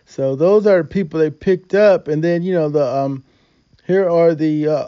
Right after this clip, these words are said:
other first rounders already on the team. Matt Ryan, of course, Alex Mack.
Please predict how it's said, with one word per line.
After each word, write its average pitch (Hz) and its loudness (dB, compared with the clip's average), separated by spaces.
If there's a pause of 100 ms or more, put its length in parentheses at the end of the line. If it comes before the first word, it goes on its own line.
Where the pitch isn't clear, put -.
(140)
other 208 6
first 180 -2
rounders 156 -2
already 143 0
on 160 -2
the 135 -6
team. 123 -8
Matt 139 -4
Ryan, 139 -2
of 131 -10
course, 143 -2 (100)
Alex 139 -2
Mack. 151 -2